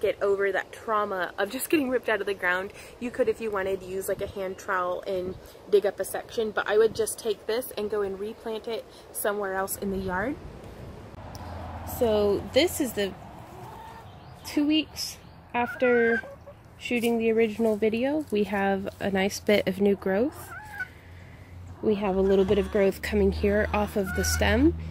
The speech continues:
And I've been keeping this in the shady, uh, western side of the house, over in our shade garden, uh,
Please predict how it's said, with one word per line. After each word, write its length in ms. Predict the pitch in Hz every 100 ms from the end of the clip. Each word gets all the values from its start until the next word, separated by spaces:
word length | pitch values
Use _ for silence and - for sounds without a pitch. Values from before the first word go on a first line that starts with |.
| - - - - - -
And 320 | 214 208 208
I've 240 | - 226 240
been 140 | 254
keeping 340 | - 233 233
this 220 | 220 233 240
in 140 | 220
the 100 | 208
shady, 540 | - 226 220 226 220 - - -
uh, 280 | 196 196 190
western 480 | 202 254 - 226 185
side 280 | - 180 175
of 100 | 175
the 80 |
house, 520 | 185 185 170 233 - - - - - -
over 200 | 196 196
in 100 | 202
our 100 | 220
shade 320 | 247 208 180
garden, 440 | 196 170 170 214 277 - - 554 - - - - - - - - - - - -
uh, 300 | 202 180